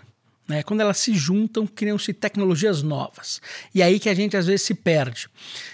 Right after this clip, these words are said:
né? Eu gosto até de fazer um paralelo, né? Imagina que você faz biologia, né? E você estudou biologia até o doutorado, né? E você faz, por exemplo, ciência da computação, estudou ciência da computação até o doutorado. Cada um vai impactar o mundo de um jeito.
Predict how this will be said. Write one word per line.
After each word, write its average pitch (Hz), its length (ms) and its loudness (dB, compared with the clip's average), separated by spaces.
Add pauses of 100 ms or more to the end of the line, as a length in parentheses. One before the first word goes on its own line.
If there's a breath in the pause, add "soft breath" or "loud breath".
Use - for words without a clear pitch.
(140 loud breath)
né? 170 240 4
Eu 170 60 2
gosto 220 180 4
até 285 120 2
de - 40 -6
fazer 226 200 2
um 220 80 2
paralelo, 151 540 2
né? 151 80 0
Imagina 165 300 -2
que - 60 -12
você 196 80 -6
faz 160 200 -2
biologia, 180 760 0 (260)
né? 165 300 -4
E 147 60 -4
você 143 240 -10
estudou 160 260 -4
biologia 151 720 -4
até - 260 -8
o 156 220 -6
doutorado, 160 880 -4
né? 156 320 -6
E 135 80 -4
você 151 320 -4
faz, 160 320 -2
por 156 140 -6
exemplo, 156 180 -4
ciência 156 180 -4
da 160 80 -6
computação, 160 640 -4
estudou 202 600 0 (180 loud breath)
ciência 185 240 0
da 185 60 0
computação 170 340 -4
até 196 300 2
o 247 80 4
doutorado. 202 560 0 (280 loud breath)
Cada 294 240 2
um 302 40 2
vai 302 100 4
impactar 277 380 0
o 247 40 4
mundo 233 300 2
de 233 60 2
um 233 120 4
jeito. 143 380 -2